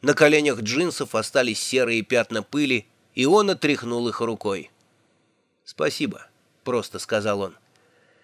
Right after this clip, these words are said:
«Не за что», — отозвался старик. «Если захочешь когда-нибудь сыграть в шашки, сам знаешь, где меня искать. На сей раз я стану играть белыми».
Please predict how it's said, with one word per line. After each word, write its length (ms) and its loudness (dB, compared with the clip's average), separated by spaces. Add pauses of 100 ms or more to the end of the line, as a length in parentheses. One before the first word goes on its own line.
(440)
«Не 280 2
за 120 -4
что», — 300 -6 (240)
отозвался 640 -2
старик. 440 -2 (760)
«Если 420 0
захочешь 560 2
когда-нибудь 640 0
сыграть 420 0
в 60 -6
шашки, 520 0 (180)
сам 300 0
знаешь, 380 -2
где 220 -2
меня 320 -2
искать. 460 -6 (600)
На 200 -4
сей 300 2
раз 300 0
я 220 0
стану 420 0
играть 340 0
белыми». 540 -2